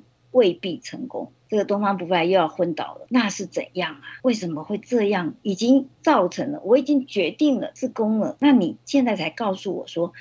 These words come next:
自宫并不能够成功。”所以呢，他就翻到了最后一页，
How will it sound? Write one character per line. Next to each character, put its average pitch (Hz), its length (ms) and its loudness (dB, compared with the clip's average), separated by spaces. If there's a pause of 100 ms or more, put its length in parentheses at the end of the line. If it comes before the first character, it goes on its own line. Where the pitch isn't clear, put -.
(140)
自 320 200 2
宫 254 240 6
并 294 220 6
不 220 100 -2
能 170 180 0
够 170 140 -4
成 - 260 -10
功。” - 360 -4
所 208 180 0
以 226 140 0
呢， 170 220 0
他 202 140 -2
就 185 140 0
翻 196 340 -4
到 175 180 -2
了 - 180 -8 (100)
最 233 220 2
后 147 200 -4
一 131 140 -12 (100)
页， - 220 -14